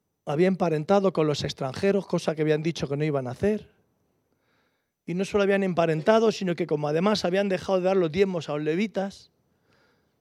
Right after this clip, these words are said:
habían de dar, deja-, dejado de dar los diezmos al templo, pues dijo Eliasib, "Bueno, pues total, eh, Tobías", Tobías,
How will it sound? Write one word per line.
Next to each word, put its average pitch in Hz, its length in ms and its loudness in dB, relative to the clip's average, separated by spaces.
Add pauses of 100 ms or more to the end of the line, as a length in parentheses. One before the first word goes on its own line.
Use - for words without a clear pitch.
(760)
habían 175 280 4
de 170 120 6
dar, 170 140 8
deja-, 175 440 0
dejado 175 420 -2
de 165 60 2
dar 170 140 2
los 151 180 4
diezmos 175 360 2
al 139 140 -2
templo, 220 680 4 (1200)
pues 190 460 4 (2500)
dijo 196 360 4
Eliasib, 190 440 6
"Bueno, 381 340 6
pues 247 180 -8
total, 349 440 2 (880)
eh, 269 160 4
Tobías", 240 560 2 (480)
Tobías, 190 800 -4